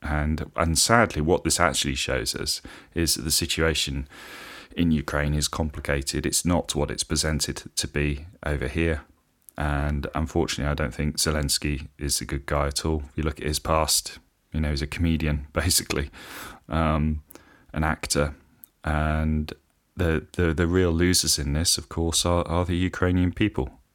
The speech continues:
And it's, it, it is a tragedy. Um,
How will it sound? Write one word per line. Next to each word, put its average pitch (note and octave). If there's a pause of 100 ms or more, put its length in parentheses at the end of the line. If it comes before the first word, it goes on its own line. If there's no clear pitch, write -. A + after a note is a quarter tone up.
(200)
And F2
it's, -
it, F2+
it F#2
is G2+
a E2+
tragedy. C#2+ (380)
Um, D#2+